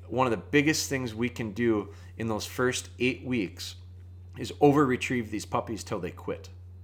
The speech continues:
And I'm not saying that's what happened here, but I, I see it happen all the time where we retrieve, retrieve, retrieve, retrieve, and finally the dog just says, "I don't wanna do this anymore."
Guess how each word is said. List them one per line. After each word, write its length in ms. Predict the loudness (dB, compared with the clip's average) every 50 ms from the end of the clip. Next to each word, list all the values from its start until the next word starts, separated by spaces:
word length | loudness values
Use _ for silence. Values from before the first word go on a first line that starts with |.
| -16 -16 -16 -16 -16 -14 -10
And 100 | -4 -2
I'm 100 | 0 2
not 120 | 2 0
saying 220 | 0 0 0 0 0
that's 160 | 0 -2 -4
what 100 | -4 2
happened 300 | 6 6 8 8 6 -2
here, 140 | -2 -2 -2
but 160 | -2 -4 -4
I, 160 | -2 -4 -2 0
I 100 | 0 0
see 240 | 0 0 -2 -2 -2
it 80 | -2 0
happen 240 | 0 0 0 -2 -4
all 160 | -4 -2 -4
the 80 | -2
time 240 | 0 2 2 2 2
where 100 | 2 0
we 140 | 0 0 -2
retrieve, 440 | -2 -2 -2 0 4 6 6 6 6
retrieve, 360 | 2 -2 2 4 4 4 4
retrieve, 320 | 2 -2 2 2 2 2
retrieve, 280 | 2 0 0 2 2 2
and 80 | 2 2
finally 280 | 2 2 4 4 6
the 20 | 8
dog 160 | 8 8 8
just 160 | 6 -2 -4
says, 160 | -6 -6 -4 2
"I 80 | 4
don't 100 | 4 4
wanna 180 | 4 2 0 -2
do 80 | 0
this 160 | 0 0 -2 -4
anymore." 360 | -10 -10 -10 -10 -10 -12